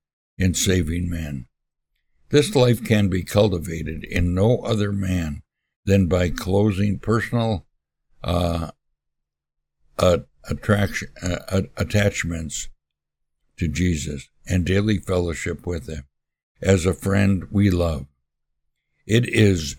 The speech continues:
in the inner chamber that the fellowship with the Father and the Son is to be maintained.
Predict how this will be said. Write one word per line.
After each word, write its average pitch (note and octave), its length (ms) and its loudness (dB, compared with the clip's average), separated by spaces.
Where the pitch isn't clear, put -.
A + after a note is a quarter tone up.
in G2 300 2
the F#2+ 320 -2
inner A2 640 0
chamber D#2 580 -2
that G#2 180 2
the F#2 100 2
fellowship F2+ 800 0
with F#2+ 160 -2
the F#2+ 100 0
Father F2 500 -2
and F#2 320 -2
the G#2 120 0
Son D#2+ 520 -6
is G2 240 2
to F#2+ 140 -2
be F2 200 0
maintained. E2+ 800 -2